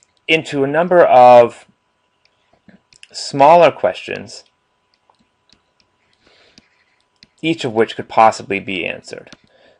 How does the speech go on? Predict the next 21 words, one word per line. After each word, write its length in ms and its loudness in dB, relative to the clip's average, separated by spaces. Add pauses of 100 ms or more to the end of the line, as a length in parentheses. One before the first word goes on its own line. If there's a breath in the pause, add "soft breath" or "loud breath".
So 440 0
we're 240 -4
still 320 -6
talking 340 -8
only, 500 -6
uh, 340 -8 (220)
within 360 -8
our 160 -6
own 240 -4
galaxy, 680 -4 (400 soft breath)
and 320 -10
remember 380 -12
there 340 -8
are 380 -4 (140)
a 40 -18
hundred 320 -14
billion 300 -12
galaxies 540 -12
in 80 -20
the 80 -20
universe. 560 -20